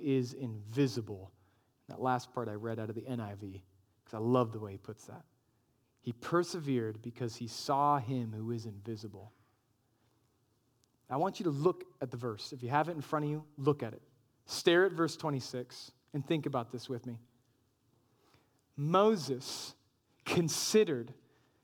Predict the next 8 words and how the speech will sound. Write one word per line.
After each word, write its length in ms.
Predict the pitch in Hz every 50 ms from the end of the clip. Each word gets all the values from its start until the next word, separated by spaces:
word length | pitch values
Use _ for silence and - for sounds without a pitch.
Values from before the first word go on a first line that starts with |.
| _ _ -
that 220 | 165 170 170 -
suffering 960 | - - - - - - - 214 220 214 - - - 147 135 120 113 113 127 - _ _ _ _ _ _ _
for 120 | - 185
the 100 | 175 156
sake 560 | 143 - - - 202 196 208 240 226 - - - - -
of 180 | 165 135 - -
Christ 580 | - - - 202 175 143 135 131 - - - - - - - _ -
was 340 | 170 180 175 165 - -